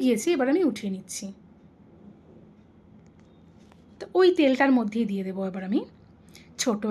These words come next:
এলাচ, দারচিনি, শুকনো লঙ্কা, গোটা জিরে, তার সাথে তেজপাতা।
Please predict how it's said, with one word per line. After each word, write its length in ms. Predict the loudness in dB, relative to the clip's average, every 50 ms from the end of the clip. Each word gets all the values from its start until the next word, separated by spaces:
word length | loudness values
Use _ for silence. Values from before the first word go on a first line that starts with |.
| 0 0
এলাচ, 220 | 2 0 0 -2 -6 -12 -16 -18 -20 -18 -10 -6
দারচিনি, 600 | -6 -6 -6 -8 -10 -8 -6 -2 0 2 0 0 -2 -6 -16 -20 -20 -16 -10 -6
শুকনো 320 | -6 -6 -4 -2 0 2 2 2
লঙ্কা, 340 | 0 0 -2 -2 -4 -4 -6 -8 -12 -20 -20 -18 -10
গোটা 260 | -8 -8 -6 -6 -6 -8 -8
জিরে, 280 | -8 -6 -4 -2 -2 -2 -4 -6 -16 -20 -20 -20 -20 -20 -20 -20 -20 -20 _ -20 -20 -20 _ -20 -20 -20 -12 -6 -4
তার 140 | -4 -2 -2 -4
সাথে 180 | -4 -4 -4 -2 -2
তেজপাতা। 480 | -2 -4 -4 -6 -10 -12 -12 -12 -14